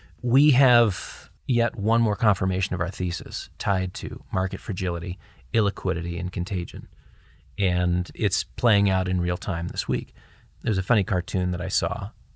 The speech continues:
and it shows one colleague, you know, speaking to another colleague. He says, "My kid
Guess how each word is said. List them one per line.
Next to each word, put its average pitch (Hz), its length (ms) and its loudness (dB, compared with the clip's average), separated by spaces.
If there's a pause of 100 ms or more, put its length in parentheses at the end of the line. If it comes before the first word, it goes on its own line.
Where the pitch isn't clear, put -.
and 87 420 -4
it - 100 -10
shows 92 320 0
one 101 220 4
colleague, 90 600 2 (140)
you - 160 -4
know, 85 40 -6
speaking 92 440 -2
to 92 120 -4
another 90 240 -2
colleague. 87 380 -6
He 101 80 -10
says, 92 240 -4
"My 113 100 4
kid 127 320 4